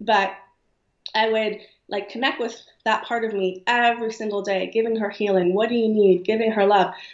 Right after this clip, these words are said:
until I started to feel her heal. And I really believe that that's, like, fundamentally at the core of all relationships. I think relationships only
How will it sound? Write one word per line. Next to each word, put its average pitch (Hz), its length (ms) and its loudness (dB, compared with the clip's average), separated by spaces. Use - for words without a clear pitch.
until 247 220 2
I 226 80 4
started 220 320 2
to - 60 -14
feel 190 440 2
her 185 300 -2
heal. 226 580 0
And 220 100 2
I 214 80 4
really 262 260 -2
believe 190 400 0
that 180 160 -6
that's, - 260 -6
like, 190 160 -10
fundamentally 185 600 0
at 185 160 -6
the 185 80 -4
core 180 420 2
of 175 220 -2
all 170 400 0
relationships. 233 720 0
I 220 80 -2
think 269 200 -4
relationships 214 540 -2
only 185 360 0